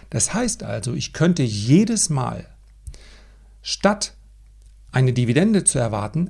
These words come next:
einen kleinen Anteil des Unternehmens verkaufen. "Ja, ja, ja, ja, aber dann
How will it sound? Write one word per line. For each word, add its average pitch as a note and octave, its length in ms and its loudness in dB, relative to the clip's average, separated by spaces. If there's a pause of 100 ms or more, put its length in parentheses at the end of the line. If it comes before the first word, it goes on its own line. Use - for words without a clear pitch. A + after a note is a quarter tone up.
einen D3 380 0
kleinen G3+ 680 0
Anteil F3+ 400 2
des E3+ 140 0
Unternehmens D#3 500 2
verkaufen. A2 460 -6 (320)
"Ja, F3 240 6
ja, E3+ 160 8
ja, E3 100 6
ja, D#3 220 4
aber C3 200 0
dann E3 680 6